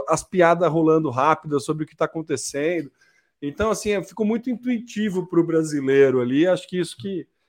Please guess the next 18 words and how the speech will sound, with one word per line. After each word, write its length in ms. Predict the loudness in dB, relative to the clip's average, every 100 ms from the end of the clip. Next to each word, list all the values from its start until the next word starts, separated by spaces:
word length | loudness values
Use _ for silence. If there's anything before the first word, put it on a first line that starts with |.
| -20 _
que 160 | 0 6
agradou. 640 | 6 6 4 4 -2 -4 -8 _
O 120 | -4 0
que 140 | 0
a 60 | 2
gente 220 | 0 0
tem 140 | -4
que 120 | -2
ver 100 | 4 4
é 60 |
como 400 | 6 4 6 10
e-, 120 | 10 10
a 100 | 4
plataforma 640 | 6 6 4 4 4 6
vai 240 | 6 6 6
tentar 360 | 0 0 0 0
se 160 | -2
sustentar 920 | -8 -8 -2 -2 -2 0 0 2 0